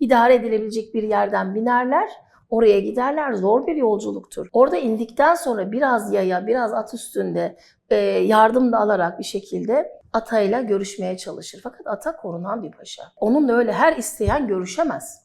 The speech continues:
O kadar çabalar ki baktı ki olmuyor. Hemen yakın bir noktadan bir çarşaf edinir. Siyah çarşafı giyer ve Mustafa Kemal Paşa'yı gördüğünde ona seslenir. "Komutanım." der. "Ben ta nerelerden geldim sizi görmek için. Ne olur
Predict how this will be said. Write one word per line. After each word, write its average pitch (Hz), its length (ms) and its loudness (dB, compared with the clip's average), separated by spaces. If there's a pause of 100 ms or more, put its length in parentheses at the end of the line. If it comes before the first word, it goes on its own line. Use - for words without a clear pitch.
O 185 80 -2
kadar 214 380 0
çabalar 226 500 -4
ki 180 120 -10
baktı 196 300 -10
ki 226 100 -8
olmuyor. 208 580 -2 (360)
Hemen 302 200 -6
yakın 214 400 -2
bir 196 80 -4
noktadan 226 500 -6
bir 233 100 -8
çarşaf 196 480 -12
edinir. - 480 -20
Siyah 294 280 -2
çarşafı 180 440 -8
giyer 214 580 -4
ve 214 100 0
Mustafa 214 360 -12
Kemal 202 380 -10
Paşa'yı 190 340 -12
gördüğünde 202 440 -8
ona 190 200 -6
seslenir. 170 540 -14
"Komutanım." 185 580 -6
der. - 200 -20 (320)
"Ben 196 340 2
ta 269 340 -2
nerelerden 190 760 -2
geldim 180 380 -14
sizi 196 300 -10
görmek 180 380 -14
için. - 220 -18 (340)
Ne 226 140 2
olur 208 300 0